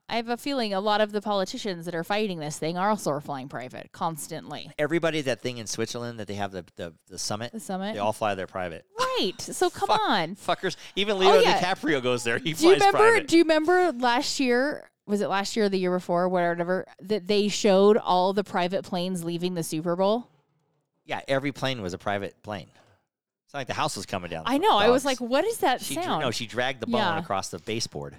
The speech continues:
Speaker 1: Um, yeah, all the private planes that were leaving.
Speaker 2: Right.
Speaker 1: Where was the Super Bowl last year?
Speaker 2: Uh, the Super Bowl was in, um, um, Arizona.
Speaker 1: Oh, yeah. And they
Speaker 2: Yeah.
Speaker 1: had, like, the map. It was really interesting. Of, like, there was just, like,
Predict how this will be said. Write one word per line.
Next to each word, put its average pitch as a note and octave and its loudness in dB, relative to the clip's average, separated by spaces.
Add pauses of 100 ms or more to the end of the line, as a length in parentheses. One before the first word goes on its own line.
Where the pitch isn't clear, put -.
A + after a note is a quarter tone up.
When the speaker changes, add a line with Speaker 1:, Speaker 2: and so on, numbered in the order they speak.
Speaker 1:
Um, A3 2
yeah, C#4 2
all A#3 6
the B3 2
private A#3 -4
planes A#3 0
that A#3+ 0
were G#3 0
leaving. G#3+ -2 (840)
Speaker 2:
Right. A2+ -2
Speaker 1:
Where C4+ -2
was D#4 -6
the D4 -6
Super A#3+ -8
Bowl C#3 -6
last C3 -12
year? D#3 -14 (960)
Speaker 2:
Uh, G#2+ -4
the G#2 -6
Super A#2+ -4
Bowl G#2+ 0
was G2 -4
in, G2 -8
um, E2+ -10 (520)
um, F2+ -16
Arizona. G2 -6 (400)
Speaker 1:
Oh, A3+ 6
yeah. G3+ 2
And A3 0
they A3+ 2
Speaker 2:
Yeah. B3 2
Speaker 1:
had, A#3 0
like, A3+ -2
the G#3 2
map. F3+ -2
It F3 0
was E3+ 0
really E3+ 0
interesting. D#3+ -8 (640)
Of, F3+ -4
like, F#3 -2 (100)
there A#3+ 4
was A#3 4
just, A#3 -2
like, A3+ -4